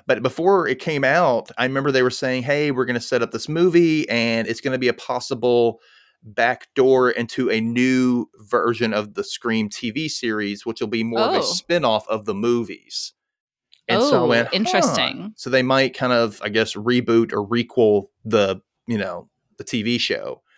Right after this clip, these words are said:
Speaker 1: and not be about Brandon James. But then I got so involved in the damn Brandon James
Speaker 2: <laughs>
Speaker 1: storyline, I want them to officially close it out,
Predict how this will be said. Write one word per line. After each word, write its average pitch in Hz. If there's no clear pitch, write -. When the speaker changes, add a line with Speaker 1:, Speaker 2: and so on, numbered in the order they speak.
Speaker 1:
and 110
not 113
be 113
about 101
Brandon 104
James. 107
But 120
then 247
I -
got 165
so 220
involved 175
in 170
the 160
damn 160
Brandon 151
James 170
Speaker 2:
<laughs> 330
Speaker 1:
storyline, 151
I 165
want 190
them 208
to 180
officially 165
close 147
it 151
out, 233